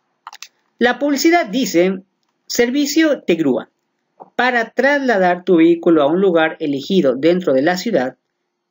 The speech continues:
en casos especiales se trasla-, se, se trasladará tu vehículo hasta ochenta kilómetros. Aplica hasta tres veces al año". Ok, suena bien. Pero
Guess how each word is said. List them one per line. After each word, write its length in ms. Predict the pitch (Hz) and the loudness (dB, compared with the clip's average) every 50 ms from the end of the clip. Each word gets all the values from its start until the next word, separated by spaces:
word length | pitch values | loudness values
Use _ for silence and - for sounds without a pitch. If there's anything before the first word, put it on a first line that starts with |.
| _ - | _ 0
en 180 | 170 170 175 | 2 2 2
casos 400 | 180 - 196 214 208 240 233 - | 2 0 -2 -2 -4 -6 -10 -12
especiales 520 | 214 - - 226 208 196 208 190 196 190 190 | -8 -4 -2 -2 0 0 0 0 0 0 -2
se 100 | 190 175 | -4 -4
trasla-, 560 | - - 160 165 165 156 156 151 151 - - | -4 -4 -2 0 0 0 -2 -4 -4 -6 -8
se, 560 | - - - - 135 123 123 135 151 170 170 - _ _ _ _ _ _ | -14 -14 -10 -8 -6 -4 -2 -2 -2 -2 -4 -6 _ _ _ _ _ _
se 240 | - - 175 156 | -4 -2 -2 -2
trasladará 720 | 151 - 175 165 160 151 156 151 165 180 202 214 240 240 _ _ _ _ _ _ _ _ _ _ | -2 -2 -2 -2 -2 0 0 0 0 0 0 -2 -4 -8 _ _ _ _ _ _ _ _ _ _
tu 120 | - 269 | 0 2
vehículo 480 | 233 233 226 226 226 220 226 226 226 - | 2 2 0 0 0 0 0 0 -2 -4
hasta 280 | 180 180 170 - - 160 | -6 -6 -4 -2 -4 -4
ochenta 520 | 160 - 214 220 208 190 214 208 202 196 | -2 -2 -2 -2 -2 -2 -2 -4 -2 -2
kilómetros. 640 | - 185 160 120 117 - - - - - - - _ _ _ _ _ _ _ _ _ _ _ | -2 0 0 0 -2 -4 -8 -12 -16 -18 -20 -20 _ _ _ _ _ _ _ _ _ _ _
Aplica 520 | - 160 160 - 233 240 226 - 214 214 - | -4 -2 -2 -2 -2 -4 -2 -2 -2 -2 -2
hasta 540 | - - 185 170 - - - 127 - - | -4 -4 -6 -6 -4 -4 -6 -6 -6 -8
tres 320 | - _ - 185 208 190 151 | -8 _ -2 -2 0 0 -2
veces 300 | 151 - - - - - | -2 -4 -6 -6 -4 -2
al 80 | 196 | -2
año". 240 | 214 196 151 - - - _ _ _ _ _ _ _ _ _ _ _ _ - | -2 -2 -4 -6 -10 -16 _ _ _ _ _ _ _ _ _ _ _ _ -2
Ok, 240 | 185 165 165 - 175 220 262 - _ | -2 -2 0 0 -2 -4 -4 -6 _
suena 440 | - - - 233 196 175 147 135 | -16 -8 -4 -2 0 0 0 0
bien. 320 | 139 226 262 240 214 - - _ _ _ _ _ _ _ _ _ _ _ _ | 0 0 0 -2 -2 -6 -12 _ _ _ _ _ _ _ _ _ _ _ _
Pero 400 | - 262 254 202 208 247 262 - | 0 2 2 2 0 -6 -8 -10